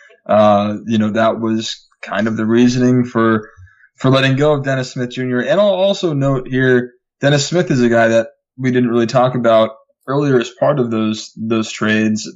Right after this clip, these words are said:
but, you know, essentially they, they gave up five picks, five, you know, three top ten picks and then two future picks. One of those being Dennis Smith Junior, even though, uh, he had already, you know, been in the league for a year.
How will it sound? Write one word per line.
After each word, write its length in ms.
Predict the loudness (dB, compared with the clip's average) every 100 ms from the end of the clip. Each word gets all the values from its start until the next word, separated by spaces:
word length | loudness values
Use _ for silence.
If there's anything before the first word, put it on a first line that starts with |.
| 0
but, 260 | 0 0 -6 _ _ _
you 80 | -2
know, 80 | -2
essentially 440 | 0 0 2 2
they, 180 | 2 0 -4 -4
they 100 | 0
gave 140 | 0
up 160 | -2 0
five 420 | 0 2 0 -4
picks, 460 | -6 -6 -10 -16 -2
five, 340 | 2 2 -2
you 80 | -8
know, 240 | -8 -12 _ _ -20 -6
three 180 | -2 0
top 300 | 0 -2 -2
ten 260 | -2 -2
picks 400 | -2 -4 -4 -12
and 160 | -8 -4
then 140 | -4
two 180 | -2 -4
future 340 | 0 -2 -2
picks. 500 | -2 -2 -2 -6 -18 _ _ _
One 200 | -2 2
of 60 | 4
those 200 | 2 0
being 320 | -2 0 0
Dennis 260 | 0 -2 -4
Smith 240 | -6 -4
Junior, 360 | 0 2 2 2
even 240 | 2 2
though, 380 | 2 2 0 -4 _ _ _ _
uh, 220 | 0 2
he 140 | 2 2
had 100 | 4
already, 480 | 4 4 2 0 -4
you 100 | -6
know, 140 | -4 -4
been 320 | -2 -2 -2
in 120 | 0
the 80 | 2
league 320 | 4 2 2
for 160 | 2 2
a 80 | 4
year. 440 | 4 4 2 -2